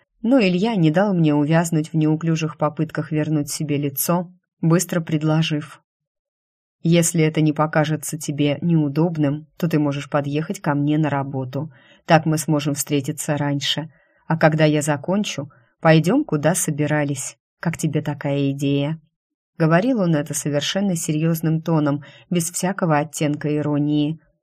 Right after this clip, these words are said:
"А самому тебе это будет удобным?"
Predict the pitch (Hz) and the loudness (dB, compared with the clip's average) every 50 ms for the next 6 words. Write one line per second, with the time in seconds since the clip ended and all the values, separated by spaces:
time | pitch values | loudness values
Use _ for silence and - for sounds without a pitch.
0 | _ _ _ _ _ _ _ _ 165 175 185 185 180 165 - 208 202 202 214 214 | _ _ _ _ _ _ _ _ 0 2 2 2 2 2 0 0 0 0 0 0
1 | 208 180 165 - 175 165 160 165 156 147 147 - 160 160 165 160 156 160 160 - | 0 0 -2 -2 -2 0 2 2 2 2 0 -2 -2 0 0 0 -2 -2 -2 -2
2 | 165 160 180 196 196 180 170 151 156 156 160 | 0 0 0 0 2 2 2 2 2 0 -4